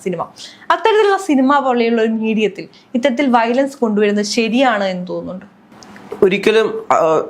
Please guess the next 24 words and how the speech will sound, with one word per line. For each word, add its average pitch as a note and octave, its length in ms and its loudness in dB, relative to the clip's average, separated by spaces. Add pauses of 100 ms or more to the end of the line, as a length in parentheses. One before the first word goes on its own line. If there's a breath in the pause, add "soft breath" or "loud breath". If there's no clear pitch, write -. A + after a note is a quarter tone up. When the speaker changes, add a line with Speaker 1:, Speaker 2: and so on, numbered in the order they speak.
Speaker 2:
ശരിയായിട്ടുള്ള F#3 680 0
കാര്യമല്ല. C#3+ 680 0
കാരണം D#3 180 -2
എന്ന് F#3 160 2
വെച്ച് F#3 120 -4
കഴിഞ്ഞാൽ F3+ 240 2
നമുക്കറിയാം, E3+ 640 -2
ഈ D#3+ 80 -2
സിനിമ D#3+ 420 0
എന്ന് F3 220 0
പറയുന്നത് D#3+ 640 0 (520)
എല്ലാവരും E3+ 540 0
കാണുന്നത്, C3 340 -2
അത് D#3+ 80 -8
കൊച്ചു D3+ 340 -6
കുട്ടികൾ D3+ 320 -2
ഉൾപ്പെടെ C#3 420 -2
കാണുന്നതാണ്. B2 580 -4 (140)
ഇത്രത്തോളം F3 640 0
വയലൻസ് D#3 560 0
വരുമ്പോൾ C#3+ 400 -2
അത് C#3 180 -4
ഇമിറ്റേറ്റ് D#3+ 680 0
ചെയ്യാൻ D3 460 -2